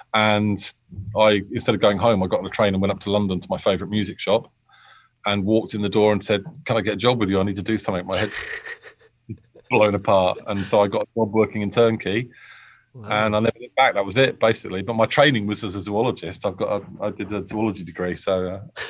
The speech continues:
Speaker 1: uh, <laughs>
Speaker 2: That's random. Gonna have to start making microphones for parrots or something like that.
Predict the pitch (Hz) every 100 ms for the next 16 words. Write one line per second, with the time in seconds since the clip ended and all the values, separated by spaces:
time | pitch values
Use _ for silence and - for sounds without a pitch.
0 | - - 120 160 - 117 147 - - _
1 | - - - 269 - 120 143 170 104 104
2 | - _ _ _ _ _ _ - - -
3 | _ _ 165 151 - 143 131 135 135 120
4 | 139 143 - 123 107 104 - 127 143 -
5 | 104 - - 92 90 85